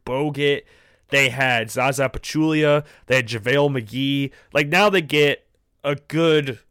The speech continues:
solid center that can provide stuff down low, and he's not even gonna be, like, the, <laughs> he's gonna be, like, the fourth, fifth option in scoring once Klay comes back. He's got Curry and Andrew Wiggins right now that'll be the main scorers of this team,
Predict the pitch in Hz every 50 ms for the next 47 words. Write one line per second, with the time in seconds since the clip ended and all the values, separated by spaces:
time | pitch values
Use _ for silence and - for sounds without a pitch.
0 | _ _ - - - - 165 151 147 143 135 127 120 117 - - - 120 131 127
1 | 123 120 123 - - 120 123 127 127 139 151 160 156 147 - - - 131 123 -
2 | - 135 127 127 123 120 120 123 135 139 131 123 117 120 135 143 143 - 185 180
3 | 170 165 160 165 160 156 143 - - 156 160 151 143 147 143 - _ - 147 165
4 | - - 151 - 185 175 147 - 208 202 175 147 - 190 190 180 160 - 139 -
5 | - 175 170 160 - - 170 165 - 156 170 175 170 - - 147 143 - - -
6 | - _ _ _ - 165 170 151 - - - 160 185 196 190 156 135 123 120 120
7 | - - 139 113 110 - 123 107 104 101 110 101 90 - - _ _ _ _ _
8 | _ _ _ _ _ _ _ _ - - 170 151 - - - 175 185 190 180 165
9 | 165 170 165 139 156 147 143 170 170 151 156 143 117 110 131 139 135 - 123 139
10 | 147 151 147 131 131 127 123 123 127 120 123 123 127 127 123 117 - - - 147
11 | 160 160 151 120 123 110 107 107 - - - 117 110 110 120 135